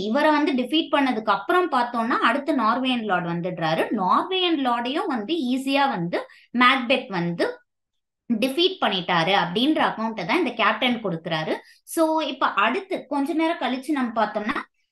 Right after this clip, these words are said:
Ross வந்து ஒரு dialogue சொல்றாரு. So, ராஸோட dialogue தான் இங்க உங்களுக்கு பி பி டில இருக்கு.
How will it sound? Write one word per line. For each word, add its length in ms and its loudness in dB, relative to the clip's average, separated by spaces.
Ross 460 2
வந்து 300 2
ஒரு 220 0
dialogue 480 4
சொல்றாரு. 320 0
So, 220 0
ராஸோட 600 2
dialogue 380 0
தான் 160 -2
இங்க 140 -4
உங்களுக்கு 260 -8
பி 160 -6
பி 120 -4
டில 260 -2
இருக்கு. 320 -2